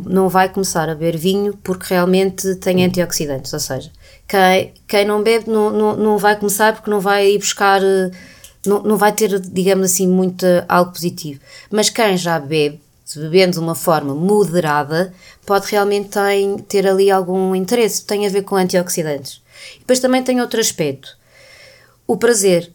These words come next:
nós comer, não é só comer porque temos que ter cento e vinte gramas de hidratos de carbono, não.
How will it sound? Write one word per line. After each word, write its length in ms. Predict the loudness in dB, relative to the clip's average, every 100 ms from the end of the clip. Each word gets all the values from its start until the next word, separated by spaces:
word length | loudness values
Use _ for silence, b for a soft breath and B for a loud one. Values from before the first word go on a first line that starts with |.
| -4
nós 360 | -2 -2 -6 _ _ _
comer, 480 | 0 2 2 0 -14 -2
não 200 | 2 2
é 80 |
só 640 | 0 0 2 4 4 0 -4 _ _ _
comer 340 | -2 2 2
porque 240 | 0 -16 -6
temos 300 | 0 0 0
que 100 | -6
ter 200 | 0 0
cento 240 | 2 -2
e 60 | 0
vinte 260 | -2 -2 0
gramas 360 | 2 4 2
de 60 | 0
hidratos 260 | 0 -2 -4
de 60 |
carbono, 680 | -6 -2 -2 0 -2 -4 -8
não. 240 | -6 -6